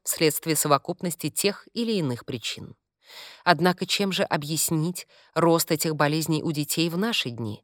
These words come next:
когда их родители курят существенно меньше, чем мамы и папы наших сверстников? Если у вашего малыша есть аллергия, то вы должны осознавать,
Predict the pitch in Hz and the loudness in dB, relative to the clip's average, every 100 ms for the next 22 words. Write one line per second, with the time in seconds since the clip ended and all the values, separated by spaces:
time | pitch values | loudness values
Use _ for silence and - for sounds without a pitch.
0 | - - _ 156 143 143 135 - 135 143 | -20 -20 _ 0 6 4 6 4 2 2
1 | - 143 135 202 175 - 113 - 110 - | -2 -2 0 0 0 -2 -4 -4 -4 -2
2 | 135 143 147 160 - 180 - 127 127 120 | 0 2 2 2 -2 -2 -2 0 0 0
3 | 127 151 127 120 156 135 117 135 - 196 | 0 -2 -2 0 0 -4 -4 -4 -2 -2
4 | 190 - 113 - - _ _ _ _ _ | -4 -6 -12 -14 -20 _ _ _ _ _
5 | _ _ _ _ _ _ - - _ _ | _ _ _ _ _ _ -20 -20 _ _
6 | _ - 262 - 254 254 - 226 240 - | _ 2 4 6 6 4 4 4 4 4
7 | 202 196 196 185 175 - 180 143 123 151 | 2 2 2 2 0 2 2 2 0 -4
8 | - - 156 139 131 131 220 233 113 - | -4 -4 0 0 -2 -4 -4 -2 -4 -12
9 | _ _ _ _ _ - _ 208 196 196 | _ _ _ _ _ -20 _ 6 6 8
10 | 285 240 220 208 214 233 - - 196 180 | 6 6 2 2 2 2 2 2 2 2
11 | 185 160 160 123 - - | 2 2 0 0 -6 -10